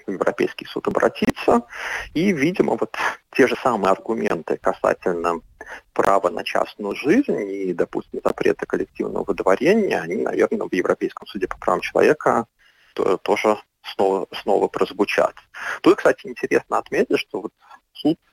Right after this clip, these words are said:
он, хотя и не нашел нарушения, но признал, что уже само по себе лишение вида на жительство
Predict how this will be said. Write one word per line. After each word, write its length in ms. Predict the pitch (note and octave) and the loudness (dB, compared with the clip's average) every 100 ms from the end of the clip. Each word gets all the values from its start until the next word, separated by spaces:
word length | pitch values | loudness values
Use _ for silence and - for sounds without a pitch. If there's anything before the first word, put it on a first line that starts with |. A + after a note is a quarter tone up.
| _ _ _ _ | _ _ _ _
он, 180 | G#2+ G#2 | -4 -4
хотя 380 | - - G#2+ A2+ | -4 0 2 6
и 120 | G2 | 4
не 100 | G2+ | 4
нашел 300 | G2+ G3+ - | 0 0 0
нарушения, 580 | G2+ G#2 - - D4+ G#3 | 0 0 0 2 2 2
но 140 | - | 0
признал, 560 | C3+ - A2+ A2+ B2 D3 | 0 0 -2 0 0 0
что 440 | - - - G2+ - - - | -4 -10 -2 0 0 -4 -4
уже 180 | A2+ - - | 2 2 0
само 240 | A2 G#2 | -2 0
по 140 | F#2+ F#2 | 0 -2
себе 320 | - F#2+ F#2 | -4 0 2
лишение 480 | F#2 - F#2+ F2 F2+ | 2 0 0 2 2
вида 260 | F#2+ F2+ | 0 -2
на 160 | F2+ F2 | 0 2
жительство 760 | - F3+ - - - A#2 A2 | 4 4 2 0 -2 2 2